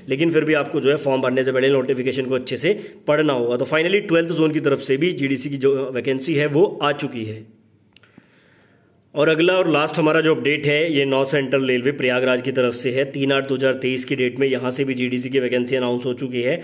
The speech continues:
Opening date चार तारीख बताई गई है, तीन नौ तक आप लोग इसमें apply कर सकते हैं। Vacancy की बात करते हैं तो लोको pilot की total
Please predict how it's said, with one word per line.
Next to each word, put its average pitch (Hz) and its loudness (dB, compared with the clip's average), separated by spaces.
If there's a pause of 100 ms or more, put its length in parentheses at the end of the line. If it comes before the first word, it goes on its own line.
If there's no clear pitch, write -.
(320)
Opening 151 0
date 160 -2
चार 139 0
तारीख 147 0
बताई 139 2
गई 139 0
है, 151 2
तीन 143 -2
नौ 135 2
तक 131 0
आप 127 0
लोग 123 -2
इसमें 131 -2
apply 120 -2
कर 123 -4
सकते 135 -4
हैं। 135 0
Vacancy 131 -2
की 147 0
बात 131 0
करते 127 -2
हैं 135 0
तो 139 2
लोको 131 0
pilot 123 0
की 131 -6
total 131 0